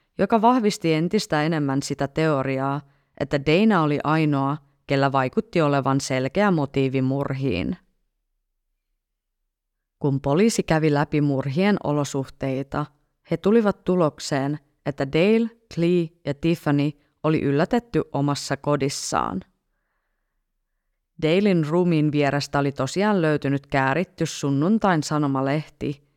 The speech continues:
ja tämän vuoksi tutkijat pitivät mahdollisena, että perhe oli juuri saapunut kotiin rantatalolta pääsiäisen vietosta. Se,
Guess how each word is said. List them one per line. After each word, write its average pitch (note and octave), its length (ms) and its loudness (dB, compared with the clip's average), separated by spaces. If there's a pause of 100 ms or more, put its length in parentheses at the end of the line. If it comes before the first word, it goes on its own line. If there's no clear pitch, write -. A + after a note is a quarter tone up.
(200)
ja C#3 80 -6
tämän A3 320 2
vuoksi F3 300 -2
tutkijat E3 480 -2
pitivät C#3+ 420 -2
mahdollisena, C#3 800 -2 (340)
että - 240 -6
perhe G3+ 360 0
oli F#3 240 2
juuri D3+ 300 0
saapunut D3 640 -2
kotiin C#3 480 -2
rantatalolta C3+ 880 -2
pääsiäisen C3 920 -2
vietosta. - 720 -4 (1800)
Se, F#3+ 340 0